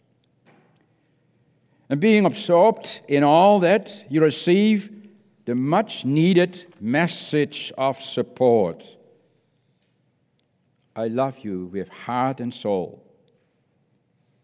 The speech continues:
It means the sender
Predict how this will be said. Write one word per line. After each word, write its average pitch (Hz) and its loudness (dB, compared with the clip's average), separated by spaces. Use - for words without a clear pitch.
It - -14
means 208 2
the 120 -4
sender 196 2